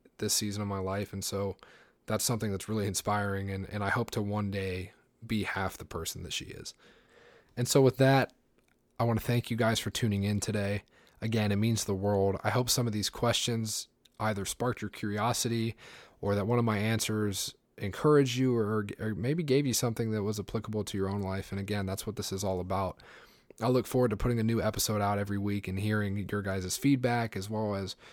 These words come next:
questions and, and encouragement. It's been, it's been awesome and something that I'm excited to keep going for a long time, hopefully. So I just wanted to say before I close out the episode, you know, I, as we kinda hear talks of things slowly reopening and,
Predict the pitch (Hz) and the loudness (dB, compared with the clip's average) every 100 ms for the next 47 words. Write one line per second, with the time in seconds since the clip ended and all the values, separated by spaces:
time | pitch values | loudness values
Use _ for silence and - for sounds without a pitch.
0 | - - - 131 - 123 117 117 107 101 | -20 -2 4 6 4 2 0 0 -2 -2
1 | 92 92 - 98 90 85 - 104 - 113 | -4 -6 -8 -8 -8 -8 -8 -6 -2 0
2 | 110 107 104 87 - 104 101 95 - 104 | 0 -2 -4 -6 -6 -4 -4 -4 -4 -2
3 | 92 98 101 98 95 - - - - 120 | 0 0 0 -2 -6 -10 -20 -18 -4 -2
4 | 104 104 101 98 - 110 101 101 - 98 | 0 0 -2 -2 0 0 -2 -4 -4 -2
5 | 104 110 104 104 101 104 104 - 104 104 | -2 -2 -4 -4 -2 -2 -2 0 0 0
6 | 101 101 95 98 - _ _ _ _ _ | 0 -2 -2 -2 -6 _ _ _ _ _
7 | - _ - - 123 120 143 170 196 156 | -20 _ -2 4 6 6 4 4 4 4
8 | 113 131 120 110 117 113 - 110 107 101 | 4 4 2 2 0 0 0 -2 -2 -2
9 | 98 98 - 98 98 101 101 90 - - | -4 -2 -4 -4 -4 -2 -2 -4 -12 -20
10 | - - - 110 113 - 120 104 110 - | -20 -12 -6 -2 0 0 0 2 0 0
11 | 110 107 - 101 98 101 - _ - - | 0 0 0 -2 -4 -8 -18 _ -6 2
12 | 143 123 - 123 120 120 113 113 113 117 | 4 4 4 4 6 4 4 4 4 2
13 | 110 117 110 101 | 0 0 0 -4